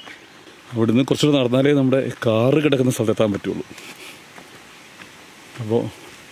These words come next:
ഇതൊരു, ഇത് റോഡാണോ തോടാണെന്ന് ചോദിച്ചാൽ റോഡും തോടും ചേർന്നതാണ്. താഴെ ഇതാ, ഇങ്ങനെ എടുക്കുക,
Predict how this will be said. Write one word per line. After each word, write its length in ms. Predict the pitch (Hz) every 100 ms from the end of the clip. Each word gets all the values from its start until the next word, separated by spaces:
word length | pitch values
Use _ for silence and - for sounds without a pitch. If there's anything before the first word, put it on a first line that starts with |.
| - - - - -
ഇതൊരു, 260 | 110 131 143 151 117 - - - - - - - - - - - - 131 123
ഇത് 100 | 123 151
റോഡാണോ 460 | 127 135 160 151 165 -
തോടാണെന്ന് 380 | 135 135 151 147
ചോദിച്ചാൽ 260 | 131 151 - 120
റോഡും 280 | 120 143 151 143
തോടും 200 | 131 135
ചേർന്നതാണ്. 400 | 127 117 117 - -
താഴെ 300 | 113 107 113 123
ഇതാ, 100 | 127 117 - - - - 113
ഇങ്ങനെ 160 | 113 131
എടുക്കുക, 220 | 120 113